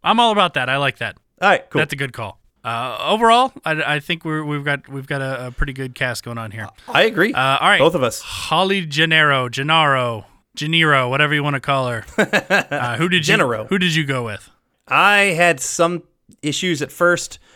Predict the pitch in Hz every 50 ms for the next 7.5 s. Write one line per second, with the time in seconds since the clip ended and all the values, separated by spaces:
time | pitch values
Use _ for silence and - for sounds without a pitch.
0 | _ _ - 123 127 131 127 127 123 - 113 131 127 135 160 151 - - 165 170
1 | 165 - 123 131 135 135 147 147 - 156 147 147 143 135 135 123 139 135 131 127
2 | - 127 120 120 120 127 135 135 - 139 127 127 - 120 113 110 127 147 160 160
3 | 160 160 156 147 123 131 120 - 135 127 117 - - - _ _ - - 170 175
4 | 147 160 160 135 110 139 139 139 143 139 131 127 123 120 117 120 135 139 139 139
5 | 135 131 123 123 123 113 117 117 - - 185 202 190 - 175 160 151 131 135 120
6 | 110 - - _ _ _ _ _ _ _ _ _ - - - - 147 135 143 151
7 | 131 107 117 135 135 135 135 135 -